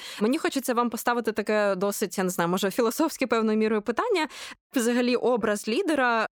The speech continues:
яку роль він грає у цій, не знаю, політичній культурі Бразилії, чи можна так говорити? І чи все ж таки це просто збіг обставин? Тому що, ну, я просто пригадую вибори вісімнадцятого року і двадцять другого, все ж таки вони дуже різні, тому що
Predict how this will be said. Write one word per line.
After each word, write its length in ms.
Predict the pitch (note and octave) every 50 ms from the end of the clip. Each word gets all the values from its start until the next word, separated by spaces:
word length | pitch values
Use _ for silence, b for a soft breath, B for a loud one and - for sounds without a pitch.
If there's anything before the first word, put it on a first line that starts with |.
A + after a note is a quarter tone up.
| -
яку 240 | - B3+ B3 - D#4
роль 240 | B3 A#3 D4+ G4 D#4
він 160 | B3+ B3 A#3
грає 420 | G#3+ G#3+ A3+ G#3+ A#3+ C#4+ C4 A3 G3+
у 120 | G3+ G3+
цій, 300 | - - - A#3 A#3 A3
не 140 | G#3 G#3 G3+
знаю, 180 | G3 F3+ F3+
політичній 440 | F#3+ A3 G#3 G3+ - A#3+ - - A3
культурі 360 | G3 - G#3 G3 - A#3+ G#3+
Бразилії, 600 | G3+ F#3 - G3 G3+ - C#4+ A4 A#4 F4 B3 A3+
чи 140 | G#3+ - A#3+
можна 260 | A3 B3+ D4 - G#3+
так 160 | G3 - F#3 E3+
говорити? 580 | F#3+ F#3+ E3+ F#3 F#3 F3 E3+ E3+ F3 E3+ E3 -
І 120 | G3 A3
чи 160 | G#3+ - C4
все 180 | A3+ - E4+ G4
ж 80 | -
таки 180 | - D#4 - C#4
це 120 | - -
просто 320 | B3 - D4 C#4+ - - A3
збіг 260 | G3+ G3+ A3+ B3 A#3
обставин? 440 | A#3+ - - - G#3 F3 D#3+ E3 E3+
Тому 180 | E3 G3+ A#3
що, 160 | B3+ - - A#3+
ну, 360 | A#3 - - - - - B3+
я 60 | B3
просто 260 | B3 B3+ - - C#4
пригадую 380 | A3 B3 B3 B3+ B3 A3 A3 G#3+
вибори 240 | A#3 A#3+ G#3+ A3 G#3+
вісімнадцятого 540 | G#3+ A3+ - A#3+ A#3 A3+ A3+ - - A3
року 220 | G#3+ A3 G#3+ - A#3
і 40 | G#3+
двадцять 300 | F#3+ A3 A3 - G#3+ G3
другого, 260 | E4+ A#4 C5+ A4+ -
все 160 | - - D4
ж 100 | D#4 -
таки 220 | - D4+ - C#4
вони 360 | B3+ A3+ A3+ A#3 B3+ C4+ C4 A#3+
дуже 300 | G#3 B3+ B3+ A3+ A#3+ G3
різні, 320 | G#3 A#3 D4+ - G4 F4
тому 220 | B3 B3 A#3+ B3
що 220 | B3 - - A#3+